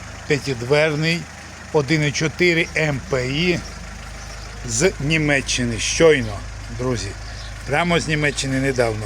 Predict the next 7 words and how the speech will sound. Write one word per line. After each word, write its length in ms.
декілька 440
днів. 420
От, 380
один 280
і 40
чотири 600
М 160